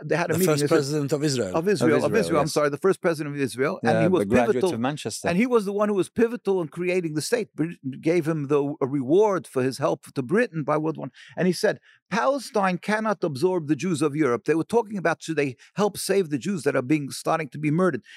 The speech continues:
Speaker 1: He said, "Palestine cannot absorb the Jews of Europe. We want only the best of Jewish youth to come to us. We want only the educated," meaning doctors, lawyers, "to enter the Pa-, our, uh,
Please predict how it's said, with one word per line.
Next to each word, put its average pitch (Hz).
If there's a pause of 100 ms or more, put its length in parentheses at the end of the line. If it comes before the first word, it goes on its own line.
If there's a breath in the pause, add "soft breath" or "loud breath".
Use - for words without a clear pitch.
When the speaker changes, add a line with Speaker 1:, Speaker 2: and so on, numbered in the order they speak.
Speaker 1:
He 139
said, 147
"Palestine 214
cannot 226
absorb 156
the 151
Jews 147
of 143
Europe. 143 (240 loud breath)
We 180
want 226
only 202
the 156
best 202
of 151
Jewish 180
youth 190
to 160
come 170
to 143
us. - (440 loud breath)
We 180
want 247
only 254
the 196
educated," 165 (220)
meaning 127
doctors, 151
lawyers, 160 (240 loud breath)
"to -
enter 226
the 165
Pa-, -
our, 175 (100)
uh, 165